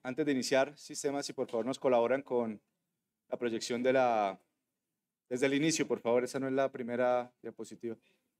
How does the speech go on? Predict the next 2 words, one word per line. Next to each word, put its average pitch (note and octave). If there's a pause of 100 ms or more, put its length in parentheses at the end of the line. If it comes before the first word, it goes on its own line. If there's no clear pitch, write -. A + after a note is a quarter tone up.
(3750)
Listo. - (4000)
Bueno, D3+